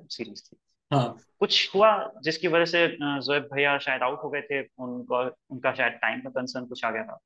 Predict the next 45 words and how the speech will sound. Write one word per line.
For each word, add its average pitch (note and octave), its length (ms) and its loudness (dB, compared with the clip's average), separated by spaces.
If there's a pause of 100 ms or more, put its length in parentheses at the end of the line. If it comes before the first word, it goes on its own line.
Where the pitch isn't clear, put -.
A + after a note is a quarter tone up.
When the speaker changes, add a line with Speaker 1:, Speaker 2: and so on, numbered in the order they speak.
Speaker 1:
तो, A#2+ 60 -8
Speaker 2:
ओके। C3+ 260 -2
Speaker 1:
अ, A2 40 -14 (600)
हिमांशु A2+ 280 -6
जी A#2 100 -2
ने A#2+ 100 0
बोला A#2 300 2
कि, C3 440 -2 (420)
"Try B2 160 0
करना E3+ 220 0
चाहोगे?" F3 340 0 (460)
मैं D3 80 0
कहा, F3 80 2
"नेकी D#3+ 280 2
पूछ, F#3 240 -2
कुछ - 300 -8 (420)
Try E3 180 2
करते F#3 300 0
हैं।" - 280 -12 (200)
और C3+ 140 6
उससे - 360 -2
पहले D3+ 220 2
पता D#3+ 200 2
चला D#3+ 160 4
Vivek D3 360 2
sir D#3+ 140 2
ने D#3+ 120 -2
काम D3 220 2
किया C#3 140 0
था C#3 60 -2
उस C3+ 80 -8
पर। B2+ 120 -12
मैं B2 160 -8
कहा, C3 100 0
"यार, B2+ 300 0
तो C3+ 40 0 (500)
load B2+ 200 -2
बढ़ C3 160 0
गया, C3+ 260 0
करना - 480 -6
पड़ेगा C#3 300 -2
इस B2 100 -4
पे B2 140 -10
काम।" G#2+ 200 -14 (1400)
तो C#3+ 400 0